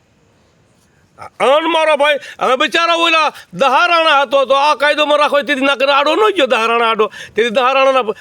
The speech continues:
ફોદા કાઢી નાખ્યા. હે ભાઈ, તું ન્યાય વટી હતો ને, તું સરપંચ હતો ને, તું રાજા હતો તો ન્યા તારાથી ફોજ લઈને ન દહારાણા બસાવવા જવી પડે ભાઈ. હા ભાઈ,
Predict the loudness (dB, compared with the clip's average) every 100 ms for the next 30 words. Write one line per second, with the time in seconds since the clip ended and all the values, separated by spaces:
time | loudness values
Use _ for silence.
0 | -8 -4 0 0 -2 -2 -2 -2 -2 -4
1 | _ _ _ _ _ _ _ _ -4 -2
2 | 0 -2 -4 _ _ _ _ _ _ _
3 | 0 2 2 2 4 2 0 2 2 2
4 | 0 0 -2 -2 0 2 2 2 2 2
5 | 2 0 2 0 0 -2 -8 -8 -2 0
6 | 2 0 0 -2 -2 0 0 0 -2 0
7 | 0 0 -2 0 2 2 0 0 0 2
8 | 2 0 -4 _ _ _ _ _ _ _
9 | _ _ _ _ -4 -2 0 -2